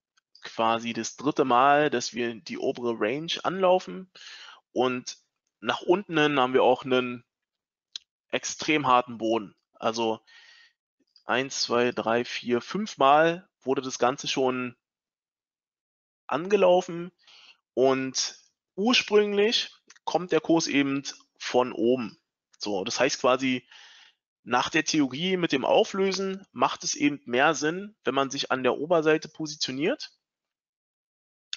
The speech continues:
Richtung Short. Und, ähm, es gibt, es gibt auch eine Theorie, von der ich allerdings nicht weiß, ob sie stimmt. Also ich habe das Ganze noch nicht gebacktestet sozusagen, ähm,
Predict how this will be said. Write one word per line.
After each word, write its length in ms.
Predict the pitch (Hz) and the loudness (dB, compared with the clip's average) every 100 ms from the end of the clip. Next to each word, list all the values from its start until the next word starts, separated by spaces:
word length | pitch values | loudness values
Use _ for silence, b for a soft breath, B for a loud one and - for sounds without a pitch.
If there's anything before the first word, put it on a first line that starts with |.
| - | -6
Richtung 300 | 143 - 143 | -4 -2 -2
Short. 440 | - 143 202 - _ _ b b b b _ _ _ _ | 0 0 0 -4 _ _ b b b b _ _ _ _
Und, 420 | 131 143 143 147 113 | 6 6 4 0 2
ähm, 500 | 120 135 131 131 127 b _ _ _ _ _ _ _ - _ - | 4 2 0 -6 -10 b _ _ _ _ _ _ _ -20 _ -8
es 220 | - - | -6 -4
gibt, 300 | 226 - - _ 127 | -6 -10 -20 _ -6
es 160 | - | -4
gibt 240 | 233 - - | -6 -2 4
auch 180 | 185 | 4
eine 300 | - 151 160 | 4 2 0
Theorie, 560 | - 135 127 151 190 220 - | -2 -4 -4 -6 -6 -8 -6
von 180 | - 123 | -2 2
der 120 | 139 | 2
ich 120 | 151 | 4
allerdings 400 | 135 147 147 - | 4 4 0 -8
nicht 180 | 131 - | -6 0
weiß, 280 | 113 156 135 | 2 2 -2
ob 100 | - | -4
sie 100 | 123 | -6
stimmt. 420 | - 151 202 117 | -2 -4 -4 -2
Also 180 | 113 110 | -2 -2
ich 140 | - | -4
habe 100 | 131 | -4
das 160 | 135 - | -2 0
Ganze 220 | 131 139 | 0 2
noch 100 | 123 | -2
nicht 260 | 127 - - | -2 -6 -4
gebacktestet 760 | 117 135 - 139 - 160 175 | 0 0 0 -4 -2 -6 -6
sozusagen, 560 | 139 - 131 131 151 170 b b b _ _ - | -12 -6 -2 0 -2 -10 b b b _ _ 0
ähm, 520 | 120 120 120 120 | 4 4 2 -4